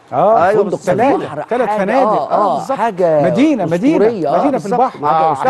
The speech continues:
Speaker 2: أعتقدش
Speaker 1: ثلاث آلاف واحد.
Speaker 3: طبعا لأن البلد صغيرة هتساع مين ولا
Speaker 1: نعم.
Speaker 3: مين، فعملوا الثلاث
Speaker 1: وعملوا في
Speaker 3: فنادق
Speaker 1: الصحراء وعملوا في البحر.
Speaker 3: آه،
Speaker 2: عش-،
Speaker 3: بالظبط.
Speaker 2: ع-
Speaker 1: فنادق عائمة، حاجة وهم.
Speaker 3: حاجة س-،
Speaker 2: عشان كده
Speaker 3: سحر.
Speaker 2: ساتورهيك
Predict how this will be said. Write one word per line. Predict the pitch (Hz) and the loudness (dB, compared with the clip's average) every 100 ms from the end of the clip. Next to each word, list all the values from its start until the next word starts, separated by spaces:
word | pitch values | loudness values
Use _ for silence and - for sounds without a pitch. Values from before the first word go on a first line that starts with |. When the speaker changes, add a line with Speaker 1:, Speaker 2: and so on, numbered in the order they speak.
| 175 | 0
Speaker 2:
أعتقدش | 208 | -2
Speaker 1:
ثلاث | 202 226 | -2 -2
آلاف | 247 233 | 0 2
واحد. | 240 165 | 0 0
Speaker 3:
طبعا | 175 180 | -2 0
لأن | 180 170 170 165 - | 0 -2 -4 -4 -6
البلد | 151 131 220 214 | -6 -2 0 0
صغيرة | - 151 185 196 | -2 -2 0 -2
هتساع | 147 - 214 180 | -8 -6 -2 -2
مين | 175 202 | -4 -2
ولا | 170 185 | 0 0
Speaker 1:
نعم. | 143 | -2
Speaker 3:
مين، | 180 | -4
فعملوا | 190 156 226 262 226 175 | -2 0 0 0 -2 -2
الثلاث | 147 226 | 0 0
Speaker 1:
وعملوا | 196 277 | 0 0
في | 269 | -2
Speaker 3:
فنادق | 202 | -2
Speaker 1:
الصحراء | 208 269 220 220 | -4 -2 -2 2
وعملوا | 214 226 156 | 2 0 -8
في | |
البحر. | 165 165 143 139 | -4 -2 -2 0
Speaker 3:
آه، | 156 156 143 131 | 0 2 -2 -2
Speaker 2:
عش-، | 139 | -4
Speaker 3:
بالظبط. | 131 - | -4 -4
Speaker 2:
ع- | 143 151 | -4 -2
Speaker 1:
فنادق | 180 233 - | 0 -2 0
عائمة، | 151 160 208 208 160 | 0 0 -2 -4 -4
حاجة | 202 220 180 165 156 151 147 143 139 | -2 -4 0 2 2 0 0 -2 -4
وهم. | 160 185 160 | -2 0 0
Speaker 3:
حاجة | 156 135 127 | -2 -2 -4
س-، | |
Speaker 2:
عشان | 127 139 196 | -4 -6 -4
كده | 220 196 | -2 -2
Speaker 3:
سحر. | 175 | -2
Speaker 2:
ساتورهيك | - 196 180 | -2 -2 -2